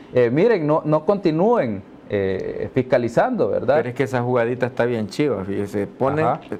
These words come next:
Speaker 2: ponen en la casilla que
Speaker 1: Como
Speaker 2: no,
Speaker 1: no gravable.
Speaker 2: que no gravable, ¿verdad? Si el auditor llegó y le ofrecieron unos cincuenta mil dólares al auditor para que hiciera el de los panes,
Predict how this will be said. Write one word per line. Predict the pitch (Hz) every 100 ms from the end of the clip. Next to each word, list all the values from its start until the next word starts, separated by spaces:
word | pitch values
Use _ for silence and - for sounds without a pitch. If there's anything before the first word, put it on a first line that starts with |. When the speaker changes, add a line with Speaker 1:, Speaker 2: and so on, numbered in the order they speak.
| -
Speaker 2:
ponen | 156 180
en | 180 170
la | 151
casilla | 127 127 160 202 196 - - - - -
que | - 120
Speaker 1:
Como | 120 123
Speaker 2:
no, |
Speaker 1:
no | 139
gravable. | 151 151 180 208 117
Speaker 2:
que |
no | 117 127
gravable, | 135 127 175 175 123
¿verdad? | 104 92 - - - - -
Si | - - 220 277 277 - - - -
el | 175 175
auditor | 170 160 143 143 190 202
llegó | 190 185 190 180 135 - - - - -
y | 156
le | 147
ofrecieron | 131 131 127 170 175
unos | 180 175 160
cincuenta | - 139 139 156 139 131
mil | 143 156
dólares | 165 165 160 147
al |
auditor | 147 139 170 160
para | 135
que | 131 120
hiciera | 127 147
el | 156
de | 165
los | 160
panes, | 160 160 170 214